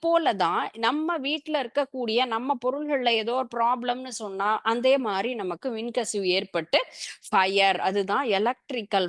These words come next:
ஃபயர் அப்படின்னு நம்ம சொல்லுவோம். மின்சாரத்தினால் வரக்கூடிய ஒரு தீ விபத்து அப்படின்னு சொல்றது.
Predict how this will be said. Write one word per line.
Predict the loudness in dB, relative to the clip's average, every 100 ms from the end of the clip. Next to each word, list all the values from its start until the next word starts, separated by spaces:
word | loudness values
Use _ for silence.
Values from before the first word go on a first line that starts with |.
| -2
ஃபயர் | -2 0 0 0 -4
அப்படின்னு | -4 -6
நம்ம | -4 -6
சொல்லுவோம். | -4 -2 -2 0 -2 0
மின்சாரத்தினால் | -2 -2 -6 -4 -2 -2 -4 -4 -2
வரக்கூடிய | -2 -4 -6 -6 -6 -2 0 0
ஒரு | 0 -2 -2 -2 -8 -16 _
தீ | 4 6 6
விபத்து | 4 2 4 0 0 0 2 2 0
அப்படின்னு | -4 -6 -4
சொல்றது. | -4